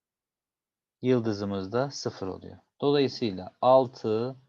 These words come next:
yedi ve sıfırı topladığımız zaman sonuç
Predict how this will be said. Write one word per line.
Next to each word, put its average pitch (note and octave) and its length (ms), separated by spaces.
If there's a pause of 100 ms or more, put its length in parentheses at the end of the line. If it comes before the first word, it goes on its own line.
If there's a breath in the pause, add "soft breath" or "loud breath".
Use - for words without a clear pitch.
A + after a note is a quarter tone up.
(220)
yedi A#2 720 (200)
ve F#2+ 140
sıfırı G#2+ 440
topladığımız A2 720
zaman A2 480
sonuç A#2+ 680